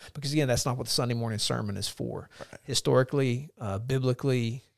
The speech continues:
Speaker 1: in, in Orthodox Christianity, the Sunday morning sermon is for preaching the Bible, not having political discussions, um,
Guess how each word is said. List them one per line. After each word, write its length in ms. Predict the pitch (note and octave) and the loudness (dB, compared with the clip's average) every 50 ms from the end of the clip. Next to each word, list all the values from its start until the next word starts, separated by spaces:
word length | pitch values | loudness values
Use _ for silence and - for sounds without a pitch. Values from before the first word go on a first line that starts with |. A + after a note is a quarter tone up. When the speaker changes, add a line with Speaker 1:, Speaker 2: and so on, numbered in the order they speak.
| _ _ _ | _ _ _
Speaker 1:
in, 240 | C3+ B2 A2+ G#2+ - - _ | -8 -6 -6 -6 -8 -10 _
in 220 | B2 A2 G#2+ - - | -8 -8 -8 -6 -6
Orthodox 480 | - C#3 C3+ B2 C#3 C3 B2 A#2 A#2 - | -4 -2 0 0 4 6 6 6 6 2
Christianity, 500 | - - C3 - - B2 A#2+ B2 A2+ G#2 | 0 0 0 2 2 2 2 2 2 0
the 60 | G2+ | 0
Sunday 240 | - - A#2+ A2+ A2+ | 2 2 2 2 2
morning 240 | A2+ A2+ A2+ G#2+ G2+ | 0 0 0 0 0
sermon 320 | - - A#2 A2+ A2+ G#2 | 2 2 2 2 0 -2
is 80 | G2+ - | -2 -4
for 100 | - D3 | -6 -6
preaching 320 | - - G#2 G2+ - A2+ | -4 -4 -4 -4 -4 -6
the 80 | G2+ G2 | -6 -4
Bible, 380 | G2 G2 G2+ G2+ G2+ G2+ G2 | -4 -2 -2 -2 -2 -4 -4
not 160 | G2 G2+ G#2+ A2 | -4 -6 -4 -4
having 220 | G#2+ G#2+ A2 G#2 | -4 -6 -4 -4
political 340 | - - A#2+ A2+ - A#2+ A2+ | -2 -2 -2 -2 -2 -4 -4
discussions, 640 | G#2 G#2+ - - A#2+ A2+ - - A#2 A2+ B2 - - - - - - - - - - - | -4 -4 -2 -2 -2 -2 -2 -2 -2 -4 -6 -8 -10 -12 -14 -14 -12 -14 -14 -16 -8 -4
um, 440 | - F#2 F#2 G2 G2+ F2 - D3 | -4 -2 0 0 -2 -4 -4 -8